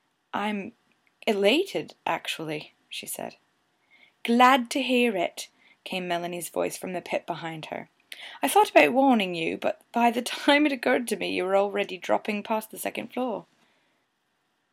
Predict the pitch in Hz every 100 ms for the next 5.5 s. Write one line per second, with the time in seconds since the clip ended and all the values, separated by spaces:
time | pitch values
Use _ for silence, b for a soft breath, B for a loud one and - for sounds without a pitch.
0 | _ _ _ B B B B B 285 254
1 | 269 277 - 262 254 - 240 220 226 240
2 | - 233 220 - 208 196 208 - 185 185
3 | 190 185 180 190 190 - 185 - - 185
4 | 202 208 208 202 202 175 170 175 - -
5 | 165 165 - - -